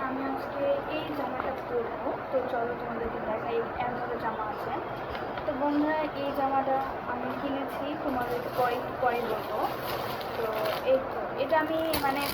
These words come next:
কয়েকদিন আগেই কিনেছি, আমার দুই দিনও হয়নি, বেশি না। তো তোমরা দেখবা খেয়াল করে যে আমি যেগুলো জামাগুলো পরি, মানে যেগুলো ডেইলি ব্লগ করার সময়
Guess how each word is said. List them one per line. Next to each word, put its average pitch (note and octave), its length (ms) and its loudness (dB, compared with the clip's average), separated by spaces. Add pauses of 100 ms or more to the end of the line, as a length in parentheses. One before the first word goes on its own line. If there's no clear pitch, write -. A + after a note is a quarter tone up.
(100)
কয়েকদিন C#4+ 460 6 (180)
আগেই C#4+ 260 -2 (160)
কিনেছি, - 420 -4 (580)
আমার A#3 200 0 (120)
দুই D4+ 220 0
দিনও D4 200 2 (100)
হয়নি, A#3+ 340 -2 (180)
বেশি A4+ 320 2 (100)
না। - 120 0 (3500)
তো D4 60 0 (100)
তোমরা D#4+ 240 8 (300)
দেখবা C#4+ 300 6 (120)
খেয়াল C4+ 240 8 (100)
করে A#3+ 180 6 (120)
যে C4 60 4 (100)
আমি C4+ 120 2 (120)
যেগুলো C4+ 260 8 (100)
জামাগুলো C4 480 8 (160)
পরি, D4 260 6 (440)
মানে A#3+ 220 0
যেগুলো C4+ 240 6 (100)
ডেইলি C#4 280 8 (100)
ব্লগ C4+ 160 6 (140)
করার C4 280 8
সময় B3 240 0